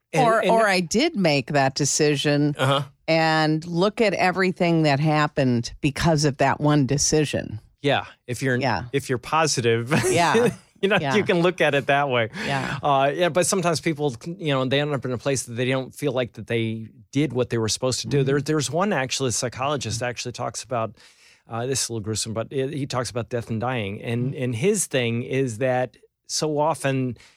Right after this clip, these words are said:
Speaker 1: and this guy, I'm, I'm just gonna say that he is a non-believer, okay? He's not a Christian. But he thinks that a lot of the people that he deals with, which are in that same boat,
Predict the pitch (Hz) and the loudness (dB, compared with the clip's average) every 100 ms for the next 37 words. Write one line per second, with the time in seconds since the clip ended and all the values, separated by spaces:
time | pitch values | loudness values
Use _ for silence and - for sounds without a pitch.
0 | _ _ _ _ _ _ - 175 180 214 | _ _ _ _ _ _ -4 -2 2 0
1 | - 220 185 160 165 185 214 196 202 - | 2 2 4 2 0 -2 0 -2 -2 0
2 | 185 151 - 151 131 131 143 127 151 135 | 0 0 0 0 2 0 -2 -2 0 2
3 | 127 123 123 113 113 90 101 - 123 143 | 0 0 0 0 0 0 -6 -2 -2 -2
4 | - - 139 131 131 135 147 - 92 104 | -8 -4 -4 0 -2 -2 -4 -4 -8 -12
5 | - _ _ _ _ _ - 147 127 208 | -14 _ _ _ _ _ -2 -2 0 -2
6 | - 196 156 - 151 143 - 147 156 170 | -2 -2 0 0 0 -2 -4 -4 0 0
7 | 156 139 170 143 131 101 131 139 165 120 | 0 -2 -4 -2 -2 -2 -2 0 0 0
8 | 113 151 131 - 127 131 135 160 135 139 | -4 -2 -4 -4 -2 0 0 0 0 0
9 | 123 - 131 117 139 143 104 | 0 -2 0 2 2 2 0